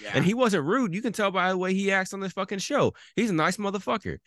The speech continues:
Speaker 2: And he told this dude super nice, no cuss words, no anger, no nothing. "Hey, man, this is my personal point of view. This is where I think you can grow. This is where I think you need to pivot to." That's what he said. He didn't say, "Quit music, you're garbage." He said, "I think you need to pivot to this 'cause this is more your style."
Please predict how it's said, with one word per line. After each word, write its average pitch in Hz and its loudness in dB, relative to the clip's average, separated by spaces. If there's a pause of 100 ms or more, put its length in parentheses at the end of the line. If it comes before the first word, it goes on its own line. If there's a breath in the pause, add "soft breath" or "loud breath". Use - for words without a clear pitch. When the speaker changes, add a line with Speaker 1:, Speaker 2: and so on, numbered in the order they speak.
(140 soft breath)
Speaker 2:
And 135 4
he 214 4
told 220 2
this 165 -2
dude 214 -2
super 226 -2
nice, 208 0
no 175 2
cuss - -4
words, 208 -2
no 170 4
anger, 180 -2
no 160 -2
nothing. 139 -2 (300 loud breath)
"Hey, 139 2
man, 90 0
this 107 -2
is 117 -2
my 117 2
personal 117 -2
point 123 -2
of 113 -4
view. 139 -2 (200 loud breath)
This 110 -6
is 110 -6
where 110 -2
I 110 -2
think 117 -6
you 113 0
can 110 -6
grow. 123 -2 (180 soft breath)
This 117 -4
is 113 -4
where 117 0
I 113 -2
think 113 -4
you 113 -2
need 113 0
to 90 -8
pivot 123 -6
to." 170 -2 (340 soft breath)
That's - -2
what 220 2
he 135 4
said. 160 2
He 139 4
didn't 143 0
say, 147 0
"Quit - -2
music, 117 -2
you're 95 -8
garbage." 110 0
He 127 -2
said, 120 -2
"I 113 -2
think 131 -4
you 135 -2
need 127 -2
to 107 -4
pivot 147 0
to 117 -4
this 127 -2 (200 loud breath)
'cause 127 2
this 123 -2
is 117 -2
more 123 2
your 117 0
style." 135 -4